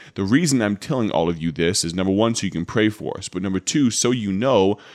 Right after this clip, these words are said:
we are beginning the renovation and build-out process to turn this new building, which is,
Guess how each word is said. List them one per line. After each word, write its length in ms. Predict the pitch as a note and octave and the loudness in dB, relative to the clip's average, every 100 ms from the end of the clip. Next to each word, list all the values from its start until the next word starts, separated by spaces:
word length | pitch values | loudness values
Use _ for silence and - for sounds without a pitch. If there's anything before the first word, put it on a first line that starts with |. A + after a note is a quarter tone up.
| - - | -18 0
we 220 | G2+ C#3+ | 4 6
are 120 | D3+ | 4
beginning 460 | G#2+ G2+ G2+ A#2 G2+ | 2 -2 0 0 -2
the 80 | |
renovation 800 | F#2 G2+ A2 F2+ G2+ A#2+ - E2+ | -2 0 0 2 2 2 -2 -6
and 320 | - F2+ F#2 E2 | -6 -6 -4 0
build-out 480 | A2+ C3+ A2+ D#2+ | 2 4 2 0
process 500 | - D2 C#2+ - E2+ - | -2 -2 -2 -2 -4 -6
to 100 | F#2 | -8
turn 480 | - - A2+ G2+ | -6 -4 -2 -2
this 280 | F2 A2 A#2+ | 0 0 0
new 240 | G2+ G#2+ C#3+ | 2 2 4
building, 380 | G2+ C#2+ A#1+ G2 | 2 0 -4 -2
which 240 | G#2+ A2+ | 0 2
is, 140 | G2 | -2